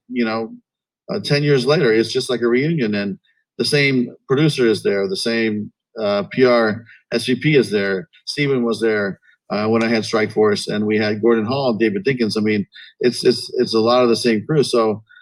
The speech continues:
uh, it's like going back in, in time a little bit and, uh, having a reunion with everybody. And I think that if you look at their storytelling, I think they do it better than anybody else. And honestly, those feature pieces that they built and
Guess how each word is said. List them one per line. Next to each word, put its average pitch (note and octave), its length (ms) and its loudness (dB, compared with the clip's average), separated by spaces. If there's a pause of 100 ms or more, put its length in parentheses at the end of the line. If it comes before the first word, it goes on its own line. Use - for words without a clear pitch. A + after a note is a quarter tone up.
(240)
uh, A2 340 -2
it's B2+ 180 -2
like B2+ 160 0
going B2+ 220 2
back B2+ 200 0 (160)
in, B2+ 120 -2
in B2 360 -2
time D#3 260 -2
a C#3+ 40 2
little B2 220 4
bit B2 260 2
and, A2 320 -2
uh, G#2+ 160 0
having B2 280 0
a A#2 40 4
reunion B2 400 2
with B2 100 0
everybody. B2 480 0 (340)
And B2 280 2
I C3 140 -2
think E3 220 0
that C#3+ 120 4
if B2 160 2
you C3+ 120 -2
look D#3 180 0
at D#3 100 0
their B2+ 80 2
storytelling, C#3 800 0 (340)
I A2+ 80 -2
think A#2+ 200 0
they A#2 120 6
do A#2+ 240 8
it G#2+ 180 4 (280)
better A2+ 260 2
than G#2+ 120 0
anybody G#2 480 0
else. F2+ 500 -6
And G2 280 -6
honestly, G#2+ 540 -4 (280)
those A#2 140 2
feature A#2+ 300 -2
pieces A2+ 380 -2
that G2+ 240 0
they A2 100 4
built A2 440 2
and G2 240 -4